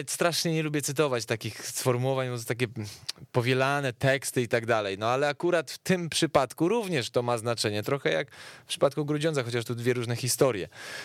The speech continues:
Em, natomiast, em, no, okej, ważne, że Rohan Tangate jest, tak?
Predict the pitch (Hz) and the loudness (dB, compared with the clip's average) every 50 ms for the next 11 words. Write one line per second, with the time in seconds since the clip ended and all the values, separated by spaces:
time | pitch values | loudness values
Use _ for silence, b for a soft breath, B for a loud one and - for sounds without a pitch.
0 | B B - 101 101 101 101 101 101 98 98 101 104 104 104 110 110 110 - 123 | B B 0 0 0 0 0 -2 -2 -2 -4 -4 -6 -4 -2 -2 -2 0 0 0
1 | 117 123 123 117 - - - _ _ _ _ _ _ _ _ _ _ _ _ _ | 0 0 -2 -2 -4 -8 -12 _ _ _ _ _ _ _ _ _ _ _ _ _
2 | _ _ _ _ _ _ _ - - - - - 92 104 104 104 107 110 107 101 | _ _ _ _ _ _ _ -20 -20 -14 -6 -4 -2 -2 -2 -2 -4 -6 -6 -8
3 | 73 62 60 117 B B B B B B B B B B 123 135 139 - _ - | -10 -14 -16 -16 B B B B B B B B B B 2 2 2 2 _ -14
4 | - - _ _ - 123 123 - 165 147 123 104 - 151 160 151 160 165 135 143 | -20 -20 _ _ 2 2 4 4 2 2 2 2 2 0 2 0 0 -2 0 2
5 | 147 143 151 151 147 143 127 147 139 139 131 107 98 87 - - 82 73 - - | 2 2 2 0 0 -2 0 0 0 0 2 0 -2 -2 0 -2 -2 -2 0 0
6 | 101 104 107 - | 2 2 0 -2